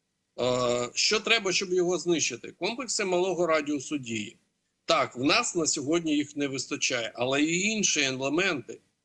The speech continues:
Легка авіація. Легка авіація, яка може їх знищувати. В Одесі та Одеській області використовують, наприклад, легкий літак, е,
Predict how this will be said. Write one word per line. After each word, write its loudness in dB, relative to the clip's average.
Легка 2
авіація. 2
Легка 0
авіація, 2
яка 0
може 0
їх 0
знищувати. -2
В -8
Одесі 2
та 0
Одеській 0
області 0
використовують, 0
наприклад, 0
легкий 2
літак, 0
е, 2